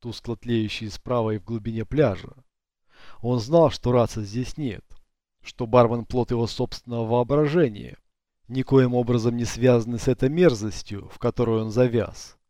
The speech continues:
погряз, заблудился. Но это не имело ни малейшего значения. Странным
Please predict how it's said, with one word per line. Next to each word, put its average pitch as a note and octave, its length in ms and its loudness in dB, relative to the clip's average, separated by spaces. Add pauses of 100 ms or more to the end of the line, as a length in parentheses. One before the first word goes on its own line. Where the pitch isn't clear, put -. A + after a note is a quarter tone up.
погряз, C3 640 2
заблудился. A#2+ 1040 -2 (520)
Но A#2+ 120 -4
это B2 280 0
не A#2+ 160 0
имело A#2+ 260 2
ни A#2 120 -4
малейшего A#2+ 540 0
значения. A2 800 -4 (720)
Странным A2 640 -2